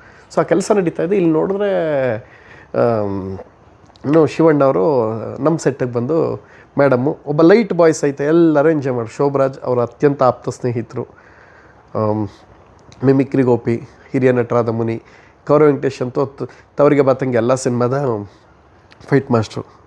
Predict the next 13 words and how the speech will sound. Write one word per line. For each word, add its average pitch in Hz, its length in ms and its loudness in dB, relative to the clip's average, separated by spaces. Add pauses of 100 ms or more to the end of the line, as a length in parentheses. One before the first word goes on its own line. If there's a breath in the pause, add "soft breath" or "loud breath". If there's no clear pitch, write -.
(340 soft breath)
ಎಲ್ಲ 185 200 6
ಮುಗಿದ್ಮೇಲೆ 170 440 2
ಅಲ್ಲಿದ್ದ 131 280 0
ಟೆಕ್ನಿಷಿಯನ್ಸು, 123 920 -4
ನಮ್ಮ 123 160 -2
ಕಡೆಯವರು 131 480 0
ಮತ್ತು 127 260 -10
ಶಿವಣ್ಣವ್ರ 147 380 2
ಆಪ್ತರು 120 280 -4
ಸಹಿತ 113 240 -8
ಒಂದೇ 120 240 -4
ಮಾತು 113 240 -8
ಹೇಳಿದ್ದು, 101 200 -10